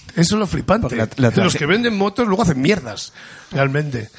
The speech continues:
Speaker 1: Pero sí, sí, sí. Mm.
Speaker 2: Y, y entonces desarrolláis este, este disco que tiene ese, ese trasfondo épico, esas canciones que van creciendo,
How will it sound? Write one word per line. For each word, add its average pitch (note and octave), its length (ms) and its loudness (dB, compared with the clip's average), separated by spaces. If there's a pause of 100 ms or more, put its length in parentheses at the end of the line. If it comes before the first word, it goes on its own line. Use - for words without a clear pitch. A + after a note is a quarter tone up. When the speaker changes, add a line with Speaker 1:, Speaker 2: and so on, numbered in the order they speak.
(460)
Speaker 1:
Pero A#2+ 340 0
sí, E3 220 -6
sí, - 180 -10 (320)
sí. - 260 -10 (600)
Mm. C#3 220 0
Speaker 2:
Y, B2+ 240 4 (140)
y - 20 6
entonces C#3 560 0
desarrolláis B2+ 720 0
este, D3 560 0
este C#3+ 180 2
disco D#3 500 0
que A#2 680 0
tiene B2 380 2
ese, A#2+ 380 -10
ese A2+ 260 -10
trasfondo A#2+ 680 0
épico, B2 400 0
esas B2+ 220 -4
canciones B2+ 400 0
que B2 80 -4
van B2 160 4
creciendo, B2+ 420 2